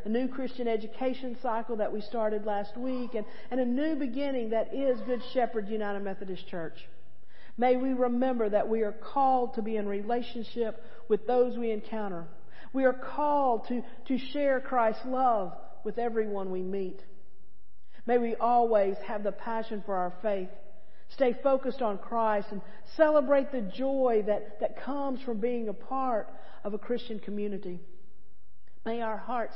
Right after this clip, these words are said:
stay so connected to each other, to Christ, and to the desire to be the best that we can be as we lead others into relationship with Christ, that community is created for everyone.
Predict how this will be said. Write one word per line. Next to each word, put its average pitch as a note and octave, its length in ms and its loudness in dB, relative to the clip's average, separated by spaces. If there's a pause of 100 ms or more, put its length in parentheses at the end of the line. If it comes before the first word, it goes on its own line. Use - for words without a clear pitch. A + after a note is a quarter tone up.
stay F#3 200 -2 (160)
so C4 180 -2
connected A3 680 -4 (340)
to A#3+ 100 -2
each A3+ 200 -2
other, E3 340 -2 (600)
to G3+ 100 -2
Christ, G3 580 -2 (320)
and G#3+ 160 0
to A#3 100 2
the G#3+ 140 2
desire A#3 720 2
to A3+ 120 -2
be G#3 160 -2
the F#3+ 100 0
best B3+ 400 -2
that B3 120 0
we B3 140 -2
can A3+ 240 -2
be G3+ 440 0 (480)
as G3 160 -2
we G#3+ 140 0
lead A#3 280 0
others G3 380 4 (280)
into F#3+ 160 -4
relationship F#3+ 720 -2
with F3 140 -4
Christ, E3 600 -2 (440)
that - 240 -2
community G3 680 -2 (200)
is F#3 100 -4 (100)
created F3 580 -4 (200)
for - 100 -4
everyone. E3 580 -4